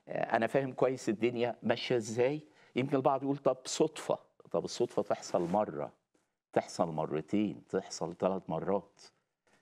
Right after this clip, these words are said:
لكن تحصل بهذا التكرار؟ طيب، الصدفة ليس لها قواعد كده هابهازارد، لأنها صدفة، تحصل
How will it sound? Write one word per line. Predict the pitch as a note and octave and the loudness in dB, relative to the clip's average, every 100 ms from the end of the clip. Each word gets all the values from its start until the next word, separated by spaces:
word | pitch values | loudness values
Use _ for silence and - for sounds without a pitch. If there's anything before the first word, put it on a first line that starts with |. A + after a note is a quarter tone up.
| _ _ _ _ | _ _ _ _
لكن | F2+ F2 F#2 - - | 0 2 -2 -4 0
تحصل | C#3 - - A#2+ A2+ F2 - _ | 0 0 0 0 0 -6 -12 _
بهذا | - G2 F#2 A2+ C3+ D3 | -6 -2 2 2 2 0
التكرار؟ | - C3+ - B2+ B2 D#3+ - - _ _ _ _ _ - _ - | -2 -4 0 2 2 -2 -10 -20 _ _ _ _ _ -20 _ 0
طيب، | G2+ G2 - _ - | 2 -2 -8 _ -2
الصدفة | A2 - - F#3 - - D3 C#3+ - | -2 0 0 0 -2 -2 -2 -2 0
ليس | C3+ D#3 - | 2 2 0
لها | B2 B2 A#2 - | 0 2 -2 0
قواعد | - E2 D2+ A1+ - _ - - _ _ _ - | 0 2 0 0 -6 _ -20 -20 _ _ _ -2
كده | G#2+ G2+ | 0 0
هابهازارد، | G2 F#2 - F2 - - - - _ _ _ _ | 0 -2 2 0 0 -8 -12 -20 _ _ _ _
لأنها | - G#3 A3 G3+ | 0 2 2 -2
صدفة، | - F3 - - - _ _ _ | 0 0 0 -10 -20 _ _ _
تحصل | B2+ - - A2+ G#2 | 0 0 -2 -2 -2